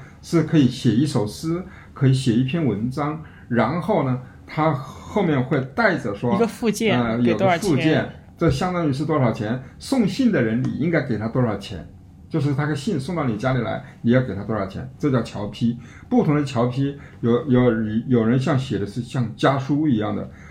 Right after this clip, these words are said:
Speaker 1: 串自己的妻子，串自己的儿子，该怎么样怎么样，那个，我什么时候，什么时候给你寄钱，寄的钱在哪里？呃，我们有一个什么样的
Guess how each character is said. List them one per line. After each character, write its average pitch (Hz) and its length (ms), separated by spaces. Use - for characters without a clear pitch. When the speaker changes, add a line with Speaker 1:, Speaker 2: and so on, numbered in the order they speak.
Speaker 1:
串 160 240
自 147 140
己 117 140
的 104 260
妻 156 280
子， 117 420
串 160 240
自 160 220
己 131 100
的 107 100
儿 98 200
子， 110 280
该 143 160
怎 123 120
么 107 80
样 131 160
怎 117 140
么 110 80
样， 113 240
那 120 160
个， 92 160
我 110 160
什 110 120
么 120 80
时 127 140
候， 110 80
什 110 180
么 110 120
时 107 160
候 113 260
给 113 100
你 101 320
寄 156 160
钱， 110 400
寄 185 160
的 139 100
钱 120 300
在 135 160
哪 104 220
里？ 104 440
呃， 107 160
我 107 120
们 135 120
有 113 140
一 110 100
个 127 80
什 - 180
么 107 120
样 127 160
的 98 320